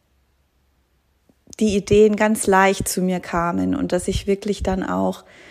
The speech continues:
meine Emotionen damit sehr schön verknüpfen konnte und gespürt habe. Also das, ähm, kann ich schon im Nachhinein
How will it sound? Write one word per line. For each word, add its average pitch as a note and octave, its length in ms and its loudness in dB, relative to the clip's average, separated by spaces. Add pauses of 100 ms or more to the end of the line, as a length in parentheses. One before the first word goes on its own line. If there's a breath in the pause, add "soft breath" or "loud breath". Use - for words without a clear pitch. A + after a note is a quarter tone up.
(1800 loud breath)
meine G3 320 2
Emotionen G3 840 2 (180)
damit F3 460 0
sehr F3 300 4
schön F3+ 720 0 (360)
verknüpfen G3+ 560 -2
konnte F3+ 380 -2
und F3+ 160 -2
gespürt - 640 2
habe. E3+ 240 -2
Also F3 220 -4
das, - 480 -8
ähm, F3+ 380 -8 (500 loud breath)
kann G3+ 220 -2
ich G3 180 -2
schon F#3 300 -2
im F3+ 120 -4
Nachhinein F3+ 920 -4